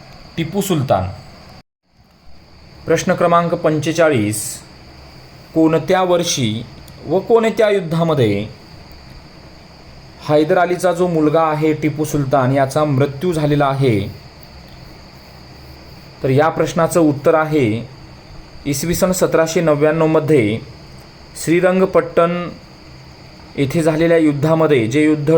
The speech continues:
टिपू सुलतान आणि इंग्रजामध्ये झालेलं होतं, तर या युद्धामध्ये टिपू सुलतान मरण पावला. सतराशे नव्याण्णव श्रीरंगपट्टण. प्रश्न क्रमांक सेहेचाळीस,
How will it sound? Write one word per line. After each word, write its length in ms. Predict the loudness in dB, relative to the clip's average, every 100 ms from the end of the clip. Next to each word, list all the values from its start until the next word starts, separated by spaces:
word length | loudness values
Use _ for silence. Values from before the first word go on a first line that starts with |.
| 2
टिपू 240 | -2 -2 -2
सुलतान 400 | -2 0 0 2
आणि 180 | 0 -4 -8 -20 -20 -20 -20 -20 -6
इंग्रजामध्ये 600 | 0 0 2 2 2 0
झालेलं 300 | 2 2 2
होतं, 440 | 2 2 2 2 -2 -8 -6
तर 60 | 0
या 120 | 2
युद्धामध्ये 500 | 2 2 0 2 0
टिपू 300 | 0 -4 -2
सुलतान 440 | -2 -2 0 0 2
मरण 320 | 2 0 0
पावला. 440 | 0 2 2 0 -2 -10 -18 -18 -14 -12 -12 -12 -12 -12 -12 -14 -18 -20 -20 -10
सतराशे 400 | -8 -2 -2 -2 -2 -2 0
नव्याण्णव 560 | -2 2 0 0 -2 -4 -8
श्रीरंगपट्टण. 840 | -4 -2 -2 -2 -4 -2 -4 -4 -8 -14 -18 -20 -20 _ _ _ _ _ _ _
प्रश्न 280 | -10 -8 -8
क्रमांक 440 | -4 0 0 -2
सेहेचाळीस, 800 | -4 -2 0 0 0 2 0 -2